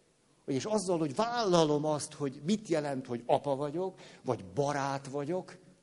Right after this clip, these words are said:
valakinek a barátja. Tehát az, az aztán, tehát van valami, ami az önazonosságunkat tudja segíteni, az az, hogy barátai vagyunk néhány embernek.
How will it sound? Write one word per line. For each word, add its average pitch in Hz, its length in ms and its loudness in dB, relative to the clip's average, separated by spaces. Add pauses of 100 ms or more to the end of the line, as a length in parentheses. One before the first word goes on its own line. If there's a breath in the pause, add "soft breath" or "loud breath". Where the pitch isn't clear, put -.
valakinek 156 500 -6
a 143 160 -4
barátja. 120 760 -4 (300 loud breath)
Tehát 127 180 -4
az, 160 140 -2
az 151 220 -4
aztán, 123 360 -8
tehát - 440 -6
van 185 100 2
valami, 165 360 0
ami 156 180 -2
az 143 140 -6 (200 loud breath)
önazonosságunkat 147 1200 0 (340 loud breath)
tudja 147 300 -2
segíteni, 160 800 -2 (200 loud breath)
az 123 160 -6
az, 156 240 -4
hogy - 380 -6 (100)
barátai 135 640 -2
vagyunk 110 380 -6
néhány 107 460 -6
embernek. 101 720 -12